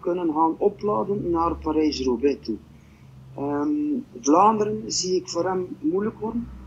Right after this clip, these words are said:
Ehm, als je op, over de drie Charles spreekt, hè, Van der Poel, Alaphilippe, Wout van Aert,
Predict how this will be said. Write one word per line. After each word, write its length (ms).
Ehm, 680
als 200
je 120
op, 140
over 300
de 140
drie 180
Charles 460
spreekt, 400
hè, 100
Van 200
der 100
Poel, 360
Alaphilippe, 640
Wout 220
van 180
Aert, 400